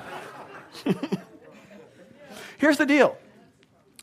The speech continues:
If you have to go ten miles and you go seventy-five, five over the limit instead of seventy,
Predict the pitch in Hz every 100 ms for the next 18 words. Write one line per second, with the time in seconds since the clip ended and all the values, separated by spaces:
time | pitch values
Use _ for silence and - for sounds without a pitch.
0 | - - - 202 277 285 254 247 - 226
1 | 208 202 196 202 196 185 185 180 160 -
2 | 226 254 226 - 226 175 160 165 185 -
3 | _ _ - 123 180 202 196 185 175 147
4 | 185 160 - 196 220 131 117